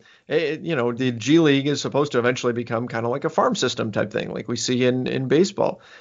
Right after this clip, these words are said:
Um, not that they're gonna have the different levels or that it's ever gonna be as, um, a-, as huge as, as baseball's is.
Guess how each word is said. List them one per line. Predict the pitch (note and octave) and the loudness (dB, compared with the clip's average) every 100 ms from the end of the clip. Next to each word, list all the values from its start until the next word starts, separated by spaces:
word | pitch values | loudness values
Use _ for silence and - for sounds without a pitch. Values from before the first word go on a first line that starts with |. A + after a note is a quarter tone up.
| - _ | -20 _
Um, | - A#2+ B2 A#2+ B2 | 0 4 6 4 4
not | C#3+ C#3+ | 4 4
that | C#3 | 2
they're | C3 B2+ | -2 -2
gonna | B2 | -2
have | A#2+ A#2+ | 0 0
the | A#2+ | 0
different | E3 A#2+ A2+ | -2 -2 -2
levels | A#2+ A#2 A#2+ | -2 0 0
or | A#2+ | 2
that | A#2+ | 2
it's | A2+ - | 0 0
ever | C3+ B2+ | 0 0
gonna | B2+ B2 | -2 -2
be | A#2+ B2 B2 | 0 0 2
as, | A2+ A#2 A#2 G#2+ - _ _ _ | 2 2 0 -4 -14 _ _ _
um, | A#2+ A#2+ A#2 A2+ A2+ A#2 - _ _ _ - | 0 2 2 2 -4 -10 -16 _ _ _ -6
a-, | C#3+ - | -6 -2
as | C#3 C3 A#2 | 2 2 2
huge | G3+ G3+ B2 | 2 2 4
as, | A#2+ A#2+ A2+ | 4 2 0
as | - A#2+ | -4 -2
baseball's | D#3 G3 G3 A#2+ A#2 | 0 0 0 -4 -4
is. | A#2+ | -8